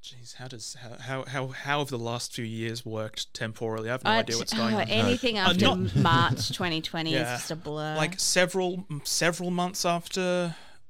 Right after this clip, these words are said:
Speaker 1: um, maybe even a year, I don't know. My di-, uh, I started this rela-, current relationship. Um, I, w-, I was not diagnosed before the relationship, but it was something I was aware enough. Like, I was kind of referring to myself as just, like, as undiagnosed, like, kind of like,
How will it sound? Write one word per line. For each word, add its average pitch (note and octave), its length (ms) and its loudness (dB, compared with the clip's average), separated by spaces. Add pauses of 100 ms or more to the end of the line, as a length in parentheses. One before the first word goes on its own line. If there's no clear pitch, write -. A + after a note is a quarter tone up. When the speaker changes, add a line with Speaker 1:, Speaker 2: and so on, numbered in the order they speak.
Speaker 1:
um, D3+ 560 -6 (400)
maybe C3+ 220 -10
even D3+ 200 -10
a B2+ 40 -10
year, B2+ 280 -10
I - 20 -8
don't A#2 120 -8
know. A2 180 -8
My B2 140 -2
di-, B2 220 2
uh, B2 260 0 (120)
I B2 100 -2
started A#2+ 300 -2
this A#2 180 -8
rela-, A#2 260 -6
current A2+ 200 -4
relationship. A2+ 720 -4 (120)
Um, A2+ 280 -6
I, B2 60 -4
w-, A#2+ 180 -4
I C3+ 80 6
was C3 180 0
not C3+ 300 -4
diagnosed B2 540 -2
before C3 260 -4
the C3+ 60 0
relationship, C#3 540 -2
but A2+ 240 -6 (380)
it D3+ 60 -4
was C#3+ 140 0
something D#3+ 400 0
I C#3 80 4
was C3 180 0
aware C3+ 380 0
enough. E3 260 0
Like, C3+ 240 0
I D3+ 80 4
was D3+ 140 2
kind F#3+ 180 2
of C3+ 80 0
referring B2 340 -2
to C3+ 120 -2
myself A#2 480 -2
as A#2+ 120 -4
just, - 120 -6
like, A2+ 140 -4
as B2 140 -4
undiagnosed, B2 1000 -2 (360)
like, A#2 160 0
kind C3 160 0
of A#2+ 80 -6
like, A#2 220 -2